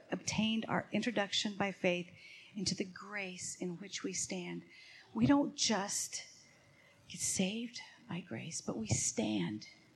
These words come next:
in grace. And Ephesians says, "Having done all to stand, stand therefore." How do we do that? In the grace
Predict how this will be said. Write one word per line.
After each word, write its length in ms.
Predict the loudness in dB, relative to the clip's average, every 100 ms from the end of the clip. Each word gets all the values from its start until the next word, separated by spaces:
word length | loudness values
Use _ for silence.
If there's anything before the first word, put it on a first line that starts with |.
| -20 -14
in 120 | -8 -6
grace. 600 | -6 -6 -8 -12 -14 -20 -20 -20 -20 -20 -20 -18 -6
And 60 |
Ephesians 360 | 0 2 2 0
says, 240 | -2 -2 -4 -8 -8 4
"Having 240 | 6 10
done 160 | 8 10
all 320 | 10 10 10
to 120 | 4
stand, 400 | 2 4 4 2
stand 380 | 4 6 8 10
therefore." 600 | 8 6 4 6 4 -4 -14 -20 -20 -20 -20 -20 -20 -20 -20 -4
How 180 | 8 8
do 80 |
we 120 | 8 6
do 220 | 6 8
that? 380 | 6 2 -2 -12 -14 -20 -20 -20 -20 -20 -20 -20 -20 -20 -20 -20 -20 -20 -20 -20 -20 -20 -20 -20 -20 -20 -20 -20 -20 -20 2
In 140 | 2
the 80 | 2
grace 760 | -4 0 0 2 -2 -2 -4